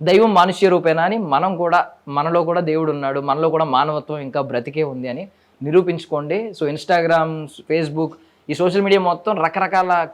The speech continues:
క్రింజ్ వీడియోలు, చెత్త వీడియోలు చూస్తూ ఉన్నాం. So, ఈ వీడియో మాత్రం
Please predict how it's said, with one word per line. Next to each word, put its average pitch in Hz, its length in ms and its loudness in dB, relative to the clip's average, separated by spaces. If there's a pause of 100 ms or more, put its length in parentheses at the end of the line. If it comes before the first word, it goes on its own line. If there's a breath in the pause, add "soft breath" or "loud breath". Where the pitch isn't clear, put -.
(120)
క్రింజ్ 196 300 0
వీడియోలు, 165 400 0
చెత్త 180 300 -4
వీడియోలు 170 440 -2
చూస్తూ 151 220 -6
ఉన్నాం. 147 240 -6 (440 soft breath)
So, 175 80 2
ఈ 185 140 0
వీడియో 214 300 2
మాత్రం 180 380 0